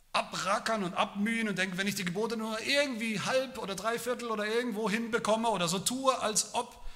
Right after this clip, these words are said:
dann reicht es vielleicht.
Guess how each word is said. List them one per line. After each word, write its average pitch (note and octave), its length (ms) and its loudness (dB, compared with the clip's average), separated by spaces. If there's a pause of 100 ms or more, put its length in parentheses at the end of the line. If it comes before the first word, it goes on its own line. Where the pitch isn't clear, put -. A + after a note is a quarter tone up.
(520)
dann F3 380 -4 (1300)
reicht D#3 320 -2
es G3+ 120 2
vielleicht. G#3 680 -8